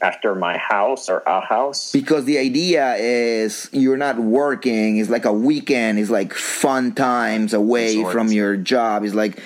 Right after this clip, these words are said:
Speaker 2: a weekend home. Like a
Speaker 1: So basically, the team is named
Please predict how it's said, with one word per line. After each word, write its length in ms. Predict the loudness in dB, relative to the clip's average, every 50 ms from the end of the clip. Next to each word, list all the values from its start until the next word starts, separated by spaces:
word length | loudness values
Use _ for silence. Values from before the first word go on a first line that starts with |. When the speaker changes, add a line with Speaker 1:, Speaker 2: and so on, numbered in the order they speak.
| -20 -20 -6 -2
Speaker 2:
a 60 | 0
weekend 380 | 2 4 2 2 2 0 -2 0
home. 440 | 2 2 2 2 0 -2 -4 -2 -2
Like 300 | 0 0 0 0 0 0
a 200 | 0 0 0 0
Speaker 1:
So 240 | 0 0 0 0 0
basically, 760 | 0 0 0 -2 -6 -4 -2 0 0 0 0 -2 -4 -6 -6 -8
the 580 | -2 0 0 2 2 0 0 0 0 -2 -4 -6 -10 _ _ _ _ -20 -20 -20 -20 -20 -20 -20 -20 -20 -14 -4
team 380 | 0 0 2 2 2 0 0 0
is 220 | 0 0 0 0
named 580 | -2 0 0 2 2 2 0 0 -2 -4 -6